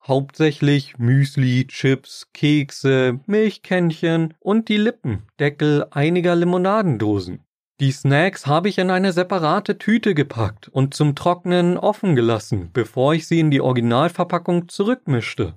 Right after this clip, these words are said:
Ich habe das alles in einem anderen Schlafsaal gemacht, weil ich weiß, wie stark das Zeug in geschlossenen Räumen sein kann. Kurz darauf war ich wieder für eine Reise länger nicht zu Hause.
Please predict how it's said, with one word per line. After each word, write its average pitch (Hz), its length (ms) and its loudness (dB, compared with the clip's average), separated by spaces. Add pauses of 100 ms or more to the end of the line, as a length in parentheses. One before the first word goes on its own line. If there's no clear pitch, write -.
(140)
Ich - 180 -6
habe 180 240 2
das 175 220 -2
alles 214 540 0
in 180 200 0
einem 185 220 0
anderen 202 560 0
Schlafsaal 180 680 0
gemacht, 101 460 -4
weil 123 320 0
ich 143 180 -2
weiß, 139 500 0
wie 135 200 0
stark 165 600 -2
das 170 280 -4
Zeug 160 320 -2
in 156 180 2
geschlossenen 175 760 0
Räumen 180 400 2
sein 107 320 -2
kann. 90 300 -8 (180)
Kurz 170 340 -2
darauf 170 420 0
war 135 200 0
ich 156 120 -8
wieder 170 200 0
für 170 160 -2
eine 165 240 0
Reise 165 400 2
länger 127 400 2
nicht 151 240 -4
zu 151 160 0
Hause. 143 460 0